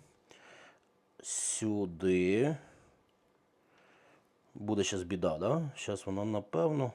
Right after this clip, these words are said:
а ну, голосуємо, буде в мене, а не буде. А, я хреново виглядаю, не, не бери близький ракурс. А то я не пив, а подумав, що я вже п'яний. А,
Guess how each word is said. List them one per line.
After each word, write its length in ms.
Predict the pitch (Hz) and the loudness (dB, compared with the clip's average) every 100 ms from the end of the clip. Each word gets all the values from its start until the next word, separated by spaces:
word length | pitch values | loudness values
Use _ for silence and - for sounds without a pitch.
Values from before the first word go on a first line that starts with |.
| - | 2
а 80 | |
ну, 120 | 117 92 | 4 4
голосуємо, 640 | 107 107 - 127 101 98 | 2 -2 0 2 2 2
буде 440 | 117 170 160 120 - - - - - | 2 6 8 6 2 -18 -20 -20 -10
в 120 | 101 | -2
мене, 300 | 107 98 98 | 2 2 2
а 120 | 151 160 - - | -2 -6 -8 -10
не 220 | 123 160 | -4 -4
буде. 460 | 175 185 180 170 151 - - - - - - _ - | -2 -2 0 0 -4 -12 -18 -16 -14 -16 -18 _ 4
А, 480 | 120 120 117 117 110 - - - - - - _ _ - | 8 10 12 10 6 0 -14 -20 -16 -16 -16 _ _ -2
я 140 | 180 | 0
хреново 400 | 180 165 165 151 | 4 4 6 4
виглядаю, 580 | 127 120 131 95 71 73 | 2 2 0 0 -2 -4
не, 100 | 101 | -6
не 240 | 127 143 | 0 0
бери 280 | 147 156 101 90 92 | 4 4 2 -2 -6
близький 400 | 113 110 - 95 | -2 -2 -2 -6
ракурс. 480 | 82 - - - - - - - | -4 -6 -10 -16 -20 -20 -20 -14
А 80 | |
то 160 | 92 117 | -8 -2
я 140 | 117 | 0
не 120 | 117 120 | 0 -2
пив, 220 | 147 120 | 0 0
а 60 | |
подумав, 420 | 90 101 107 101 90 | 0 -4 -4 -4 -6
що 120 | 92 | -4
я 80 | 92 | -4
вже 160 | 92 | -6
п'яний. 480 | 90 76 76 - - _ - - - - - - | -10 -8 -8 -8 -16 _ -14 -10 -8 -8 -10 6
А, 440 | 110 110 113 113 | 10 12 12 8